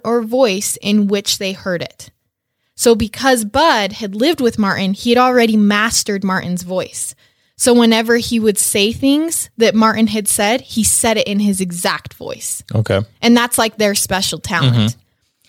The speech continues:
Speaker 1: Bud seemed to be mimicking both Martin and Glenna,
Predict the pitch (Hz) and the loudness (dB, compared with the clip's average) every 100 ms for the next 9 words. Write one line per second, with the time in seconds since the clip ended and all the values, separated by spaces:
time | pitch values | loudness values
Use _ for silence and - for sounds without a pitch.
0 | _ _ _ 240 262 330 339 - - 370 | _ _ _ 0 2 2 0 -2 -2 0
1 | 294 202 202 - 247 220 214 220 277 370 | 2 2 -2 -4 -4 0 2 4 2 0
2 | - 220 202 208 - 196 - 208 202 233 | 0 0 0 -2 -2 0 0 2 2 2
3 | 262 320 - 214 226 269 247 240 226 165 | 0 -2 -4 -2 2 2 2 0 0 -2
4 | - | -10